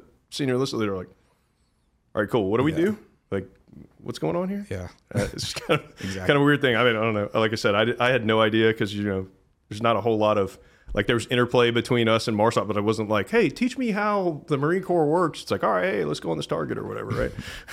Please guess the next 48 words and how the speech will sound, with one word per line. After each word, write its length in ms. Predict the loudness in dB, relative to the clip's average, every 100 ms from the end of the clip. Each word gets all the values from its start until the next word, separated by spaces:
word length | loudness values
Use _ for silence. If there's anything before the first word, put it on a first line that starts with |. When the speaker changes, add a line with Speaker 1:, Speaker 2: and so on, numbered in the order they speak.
| -2
Speaker 1:
right? 120 | 0 0 -6 -18
<laughs> 300 | -18 -14 0
Um, 460 | 2 4 4 2 -6 _ _
so 120 | -2 2
you 160 | 2
start, 460 | 4 4 4 0 _
you 80 | -6
start 200 | 0 4
moving 240 | 6 6 4
up 140 | 4
a 20 |
little 200 | 4 4
bit. 460 | 4 4 4 0 -6 _ _ _ -2
You 520 | 2 4 6 4 4
ultimately 460 | 2 2 2 2 4
end 120 | 4
up 200 | 2 0 -16 -2
going 220 | 2 4
to 60 | 2
Special 360 | 2 0 2
Operations 500 | 2 4 2 2 -2
Command, 440 | -4 0 2 2 0 -6 _ -8
uh, 240 | -2 0 0
socom 400 | 0 2 2 2
headquarters, 640 | 2 2 2 2 0 -6 -14 _ _ _
and 400 | 0 2 2 0
that's 200 | 0 2
where 120 | 2
we 180 | 4 4
end 160 | 6 6
up 300 | 4 0 2
working 240 | 2 2
together, 340 | 4 4 4
going 320 | 2 2 4 4
on, 300 | 4 4 4
uh, 380 | 4 4 2 0
you 80 |
know, 60 | -4
some 120 | -2
of 40 | -4
the 100 | 0
parachute 340 | -2 -2 -6
team 200 | -4 -4
things 280 | -2 -2 -2
and 80 | -4
stuff 200 | -4 -2
like 160 | -2
that. 280 | 0 0 -2